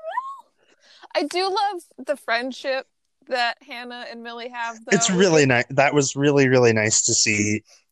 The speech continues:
Speaker 2: like,
Speaker 1: It was so
Speaker 2: develop as it went
Speaker 1: sweet.
Speaker 2: along.
Speaker 1: Yeah.
Speaker 2: Um,
Speaker 1: I loved so much of, like, the relationships that were depicted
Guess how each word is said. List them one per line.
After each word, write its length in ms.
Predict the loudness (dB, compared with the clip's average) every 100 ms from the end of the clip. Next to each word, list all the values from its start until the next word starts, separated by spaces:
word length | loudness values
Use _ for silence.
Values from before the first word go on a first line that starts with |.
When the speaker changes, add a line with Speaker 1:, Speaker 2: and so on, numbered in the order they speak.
| -2
Speaker 2:
like, 220 | 0 2
Speaker 1:
It 80 | 0
was 60 |
so 60 | 0
Speaker 2:
develop 320 | 4 4 2 -2
as 200 | -4 -4
it 120 | 0 2
went 140 | 2
Speaker 1:
sweet. 100 | 4
Speaker 2:
along. 400 | 4 6 4 2 -6 -16 -14 -14 -14 -20 _ _ _ _ _ _
Speaker 1:
Yeah. 460 | 0 2 4 2 -2 -10 _ _ 2
Speaker 2:
Um, 460 | 4 4 2 -2 -12 -18 -20 -20 -20 -20 -20 _ _ _ _ _ _ _ _
Speaker 1:
I 140 | -8 -4
loved 260 | -4 -4 -8
so 360 | -16 -12 -12
much 340 | -12 -14 -14 -16
of, 140 | -14
like, 240 | -10 -10 -12
the 100 | -16
relationships 840 | -12 -12 -12 -16 -18 -12 -14 -10
that 140 | -10
were 100 | -8
depicted 580 | -10 -10 -12 -10 -10 -10